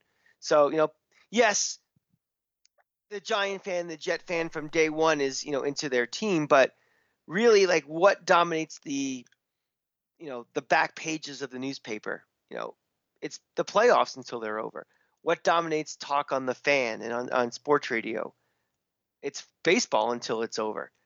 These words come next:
But now, guess what? The spotlight is purely on the Giants. You know, the Jets, you know, they're doing their best to keep themselves off the back page by winning. So right now it's on a, a, a one and seventeen that,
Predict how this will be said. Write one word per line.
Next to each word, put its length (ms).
But 120
now, 280
guess 280
what? 280
The 100
spotlight 540
is 180
purely 500
on 480
the 100
Giants. 720
You 80
know, 120
the 80
Jets, 680
you 60
know, 180
they're 140
doing 240
their 100
best 240
to 60
keep 180
themselves 480
off 220
the 100
back 260
page 220
by 160
winning. 380
So 160
right 220
now 240
it's 140
on 120
a, 200
a, 360
a 20
one 340
and 160
seventeen 760
that, 120